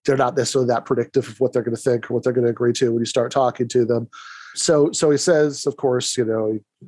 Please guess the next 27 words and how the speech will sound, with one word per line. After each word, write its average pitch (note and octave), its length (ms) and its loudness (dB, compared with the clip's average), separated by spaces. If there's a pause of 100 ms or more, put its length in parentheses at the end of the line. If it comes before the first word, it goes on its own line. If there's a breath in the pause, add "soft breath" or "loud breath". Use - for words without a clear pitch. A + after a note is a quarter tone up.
(120)
disagrees E3 460 2
with C#3 120 -2
me C#3 60 6
about C3+ 260 2
lots C3 240 0
of B2 80 -8
stuff. B2 420 2
He A#2 80 -4
remembers A2+ 580 -2
I, A2 120 -2 (180)
I A2+ 60 -2
work A2 280 -2
for - 140 -6
what A2 160 -4
he A2+ 220 -4
referred G#2+ 320 -4
to A#2+ 100 -2
as A2 100 -2
a G#2+ 40 -6
liberal A2+ 320 -2
magazine, A#2+ 580 0
you A#2 80 0
know, A2 160 0
by A2 140 -2
which G#2+ 160 -2
he G#2+ 60 -14
meant, G2+ 180 -2